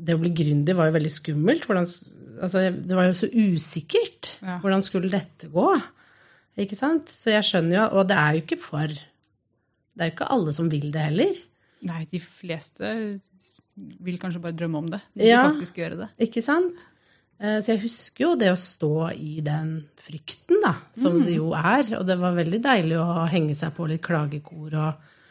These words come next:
Speaker 1: føle at man var litt ett med de andre på jobb når man satt og klagde over sjefen, eller
Speaker 2: Ja,
Speaker 1: noe som
Speaker 2: absolutt. Og
Speaker 1: ikke
Speaker 2: når man er en
Speaker 1: funka,
Speaker 2: del
Speaker 1: eller
Speaker 2: av klagekoret, er jo det,
Speaker 1: Ja.
Speaker 2: jeg elsker det, ja.
Speaker 1: Ja, fordi da er du en del av flokken, liksom,
Speaker 2: Ja.
Speaker 1: og det er bare
Speaker 2: Mm.
Speaker 1: så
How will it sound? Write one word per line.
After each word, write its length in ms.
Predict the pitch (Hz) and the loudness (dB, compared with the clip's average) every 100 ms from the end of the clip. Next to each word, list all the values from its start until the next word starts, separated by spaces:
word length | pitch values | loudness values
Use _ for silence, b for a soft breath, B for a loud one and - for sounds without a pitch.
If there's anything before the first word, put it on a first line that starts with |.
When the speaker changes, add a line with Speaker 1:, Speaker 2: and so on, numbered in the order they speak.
| b _ | b _
Speaker 1:
føle 280 | - 190 156 | 4 6 4
at 100 | 156 | 2
man 140 | 170 | 2
var 120 | 165 | 4
litt 200 | 170 180 - | 2 0 -2
ett 500 | 233 - _ - - 202 | -2 -2 _ -12 -6 -2
med 160 | 180 | 0
de 60 | 180 | 2
andre 340 | 175 160 151 | 2 0 -4
på 120 | 151 165 | -2 -2
jobb 280 | 160 170 170 | -2 -2 -4
når 120 | 165 | -4
man 120 | 160 | -4
satt 240 | 175 - | -6 -8
og 80 | 160 | -8
klagde 320 | 165 165 151 | -4 -4 -4
over 260 | 151 151 156 | -4 -4 -4
sjefen, 500 | 151 160 147 - 160 156 | -4 -4 -4 -8 -14 -12
eller 340 | 156 151 156 - _ - | -10 -6 -6 -8 _ -14
Speaker 2:
Ja, 180 | 190 180 - - | -12 -12 -14 -4
Speaker 1:
noe 80 | 185 | 0
som 40 | |
Speaker 2:
absolutt. 220 | 180 233 | 2 4
Og 60 | 208 | 6
Speaker 1:
ikke 60 | 233 | 6
Speaker 2:
når 80 | |
man 100 | 208 | 6
er 140 | 180 196 | 6 4
en 120 | 202 | 2
Speaker 1:
funka, 80 | 160 | 2
Speaker 2:
del 100 | 160 | 4
Speaker 1:
eller 160 | 160 170 | 4 2
Speaker 2:
av 80 | |
klagekoret, 400 | 190 165 160 202 | 0 -2 -2 -4
er 220 | 208 147 - | -4 -4 -6
jo 120 | 160 | -6
det, 280 | 110 - - | -8 -8 2
Speaker 1:
Ja. 280 | 180 180 202 | 6 8 6
Speaker 2:
jeg 120 | 196 - | 2 -2
elsker 400 | 180 160 - - | -4 -6 -8 -6
det, 60 | - | -4
ja. 180 | 240 208 | 0 4
Speaker 1:
Ja, 80 | 233 | 4
fordi 260 | 233 269 | 4 2
da 120 | 262 214 | 6 6
er 40 | |
du 80 | 180 | 6
en 80 | 190 | 6
del 180 | 170 170 | 4 4
av 80 | |
flokken, 540 | 175 151 - - 156 151 | 0 -4 -8 -8 -4 -2
liksom, 320 | 190 214 - | -2 0 0
Speaker 2:
Ja. 40 | |
Speaker 1:
og 60 | 170 | 0
det 80 | 160 | -2
er 60 | 160 | 0
bare 140 | 285 | 2
Speaker 2:
Mm. 180 | 294 175 | 2 0
Speaker 1:
så 320 | 220 156 156 | -2 -4 -6